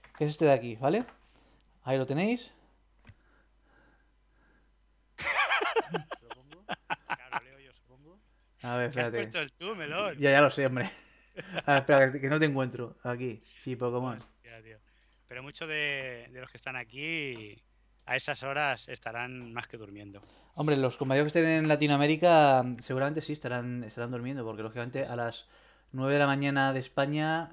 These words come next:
Speaker 1: según en qué franja horaria estén, bueno, algunos estarán todavía jugando como obsesos ahí, jugando a algún juego gaming a las tres de la mañana. Porque a veces un,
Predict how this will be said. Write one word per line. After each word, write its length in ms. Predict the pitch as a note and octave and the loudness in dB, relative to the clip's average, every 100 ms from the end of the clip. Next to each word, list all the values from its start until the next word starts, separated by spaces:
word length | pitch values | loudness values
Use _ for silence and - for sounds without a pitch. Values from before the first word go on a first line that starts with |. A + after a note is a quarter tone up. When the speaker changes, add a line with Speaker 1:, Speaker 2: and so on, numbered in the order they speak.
| D#3 | -14
Speaker 1:
según 500 | - B2 B2+ C#3 C#3 | -10 -8 -4 -4 -4
en 340 | C3 C3 C3 | -4 -4 -6
qué 120 | - | -8
franja 300 | B2 C3 B2+ | -6 -6 -2
horaria 160 | C3 B2+ | -2 -2
estén, 360 | - C3 C#3 D#3 _ _ _ _ _ _ _ _ _ | -4 -6 -6 -10 _ _ _ _ _ _ _ _ _
bueno, 360 | C#3+ D#3+ C3 G#2+ - A#2 | 0 2 2 -2 -8 -2
algunos 300 | B2 C#3+ D#3+ | 0 2 2
estarán 680 | - E3+ F3+ F#3 F#3 F3 D#3 | 2 2 2 0 0 -2 2
todavía 240 | D3 D#3 | 4 4
jugando 400 | D#3 D3+ D#3 D3+ | 4 2 4 4
como 840 | D3 C#3+ C#3+ C#3 C3+ C3+ C3+ C3 | 4 4 2 2 2 4 4 4
obsesos 480 | C3 - D#3 D3+ C#3+ | 2 2 0 0 0
ahí, 120 | C#3 | 0
jugando 460 | C#3 C#3+ C#3+ C#3+ C#3 | 0 -2 0 2 4
a 280 | C3+ C3 B2+ | 4 4 2
algún 140 | C3 | 0
juego 440 | - C3+ C3 B2+ A#2+ | -4 -2 0 0 0
gaming 360 | C3+ C#3+ C#3+ | 0 0 0
a 60 | B2+ | 0
las 120 | B2 | 0
tres 120 | D3 | 2
de 60 | C#3+ | 4
la 60 | |
mañana. 400 | C3 C3+ D#3 A3 - _ - _ _ _ _ _ _ - - - _ _ _ | 4 2 0 -2 -8 _ -20 _ _ _ _ _ _ -20 -20 -20 _ _ _
Porque 220 | C#3 C3+ C3+ | 2 4 8
a 100 | C#3 | 8
veces 400 | D3 F3+ F3 - | 8 4 2 -2
un, 600 | D3+ D3 D3 C#3+ C3+ C3+ | -2 0 2 0 0 -4